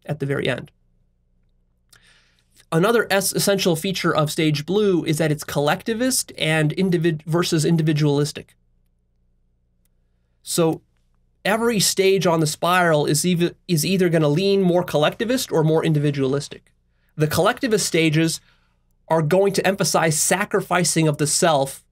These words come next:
for some higher cause or organization, or in this case, the civilization.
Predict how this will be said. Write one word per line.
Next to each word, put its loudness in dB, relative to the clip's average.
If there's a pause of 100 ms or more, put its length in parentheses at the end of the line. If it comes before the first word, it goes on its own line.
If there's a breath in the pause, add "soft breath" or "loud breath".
(480)
for 2 (100)
some 0
higher 0
cause 0
or -2
organization, 0 (240)
or -2
in 0
this 0
case, -4
the -2
civilization. -2